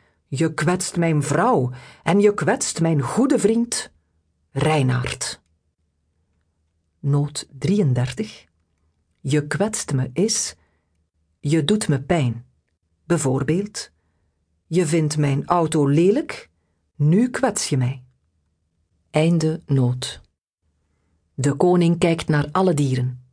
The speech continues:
Hij wijst naar de beer en de wolf. "Beste dieren,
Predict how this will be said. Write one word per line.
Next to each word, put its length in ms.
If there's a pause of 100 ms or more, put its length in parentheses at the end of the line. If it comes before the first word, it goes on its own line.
(380)
Hij 280
wijst 360
naar 180
de 100
beer 220
en 120
de 80
wolf. 480 (1160)
"Beste 440
dieren, 440